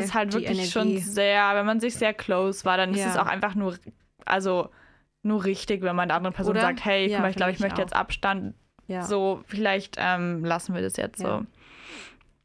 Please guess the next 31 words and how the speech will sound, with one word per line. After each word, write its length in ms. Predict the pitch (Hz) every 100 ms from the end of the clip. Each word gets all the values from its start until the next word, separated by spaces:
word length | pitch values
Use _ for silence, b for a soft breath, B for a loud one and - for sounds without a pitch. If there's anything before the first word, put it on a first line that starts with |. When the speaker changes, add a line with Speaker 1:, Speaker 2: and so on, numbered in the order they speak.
| _ - - 240
Speaker 1:
Genau, 240 | 233 190
ich 140 | 214 269
hab 120 | 330 -
sonst 400 | - 262 262 269
überlegt, 300 | 240 240 240
ob 100 | 214
wir 80 | 220
noch 120 | 220
mal 120 | 226
jetzt 240 | 208 214 277
ein 60 |
kleines 360 | 247 226 208 -
Lied 180 | 220 -
Speaker 2:
Ja, 60 |
wollte 120 | 320 330
Speaker 1:
einspielen 360 | - - 330
Speaker 2:
ich 100 | 320
auch 100 | 320
Speaker 1:
wollen. 100 | 320 349
Speaker 2:
sagen. 240 | - 185 B B B B
Speaker 1:
Genau, 360 | - 254 180 160 -
ähm, 600 | 202 214 214 220 220 220 233 _ - - _
wir 960 | 202 196 226 294 349 381 381 381 392 392
spielen 440 | - - 277 254
euch 240 | - 185 -
jetzt 680 | 190 185 220 294 - - -
Waiting 580 | 220 220 262 285 294
For 580 | 269 - 185 180 196 - -
von 480 | - 233 226 226 233
Satellite 480 | 269 254 220 208
Stories. 580 | - 185 175 - - -